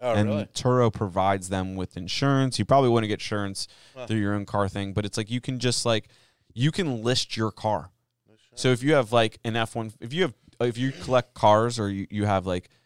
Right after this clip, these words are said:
Speaker 2: your weekend car, your
Speaker 1: Yeah.
Speaker 2: date, your Tuesday car, like, you can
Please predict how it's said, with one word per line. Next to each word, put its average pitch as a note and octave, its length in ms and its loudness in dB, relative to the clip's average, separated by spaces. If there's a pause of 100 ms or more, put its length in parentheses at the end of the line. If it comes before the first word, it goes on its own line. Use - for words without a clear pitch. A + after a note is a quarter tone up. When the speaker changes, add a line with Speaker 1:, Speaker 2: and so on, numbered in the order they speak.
(300)
Speaker 2:
your A2 160 -4
weekend G#2 480 -4
car, F#2 380 2
your G2 180 0
Speaker 1:
Yeah. A#2 140 -8
Speaker 2:
date, A2+ 260 4
your G2+ 100 -4
Tuesday A#2 500 -2
car, F2+ 220 -2
like, F#2+ 200 -4
you G#2 160 -2
can A2 360 -2